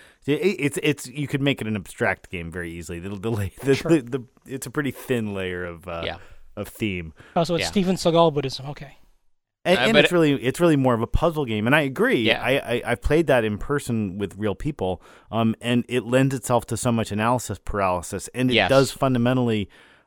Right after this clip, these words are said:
Speaker 1: um, while everybody's sort of trying to beat the game, um, everybody's fundamentally kind of playing their own game. So
Speaker 3: Right.
Speaker 1: it's, it's kind of like four-player multiplayer solitaire where you have to wait a long time for somebody else to make up their mind.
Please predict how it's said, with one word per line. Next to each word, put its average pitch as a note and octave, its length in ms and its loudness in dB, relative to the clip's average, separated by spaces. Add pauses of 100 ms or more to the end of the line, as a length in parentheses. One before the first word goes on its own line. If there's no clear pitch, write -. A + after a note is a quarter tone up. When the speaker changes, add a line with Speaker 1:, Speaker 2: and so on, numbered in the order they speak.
Speaker 1:
um, G2+ 240 -2
while B2+ 220 6
everybody's C3 400 2
sort A#2+ 120 -4
of G#2 80 -8
trying A#2+ 220 0
to G2+ 60 -4
beat G2+ 260 -6
the - 100 -8
game, F#2+ 540 -2 (400)
um, G2 400 -2 (400)
everybody's C3+ 380 -2
fundamentally C3 420 0
kind C3 180 -4
of A#2 60 -6
playing C3 220 0
their A2 160 0
own C3 160 4
game. F2+ 480 -8 (260)
So A#2 140 -6
Speaker 3:
Right. G2+ 120 -6
Speaker 1:
it's, A2+ 200 -8
it's A2 200 -10
kind C#3+ 160 -4
of C#3+ 60 -2
like A#2+ 140 -2
four-player B2 920 -2 (320)
multiplayer A#2 560 0
solitaire G2+ 800 -2 (420)
where A2 260 0
you G2+ 200 -6
have G#2+ 160 -8
to A2 100 -4
wait A2+ 160 0
a G#2+ 60 -2
long G#2 220 -4
time G#2 200 -6
for F#2+ 80 -10
somebody G2+ 260 -6
else F#2+ 140 -4
to - 80 -12
make F#2+ 160 -8
up F2+ 80 -12
their E2+ 100 -12
mind. E2 400 -10